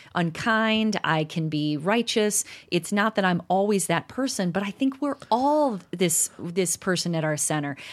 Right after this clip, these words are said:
I think everybody came in with this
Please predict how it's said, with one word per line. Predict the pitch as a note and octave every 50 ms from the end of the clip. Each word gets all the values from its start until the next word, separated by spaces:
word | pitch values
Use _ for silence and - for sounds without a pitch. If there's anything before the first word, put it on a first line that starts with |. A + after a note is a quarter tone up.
| - - -
I | G3+ A3+
think | A3 - C#4 C#4 C#4 - -
everybody | A3 B3+ B3 C4 D4 A#3+ A#3+ A#3 A3 A3
came | - - - A#3+ A#3 A3 G#3 -
in | - A3 A#3+ A#3+ G#3 F#3+ F#3 F#3+ F#3 - - - - - - -
with | - G3 G3+ - -
this | G#3+ G3 F3+ - - - -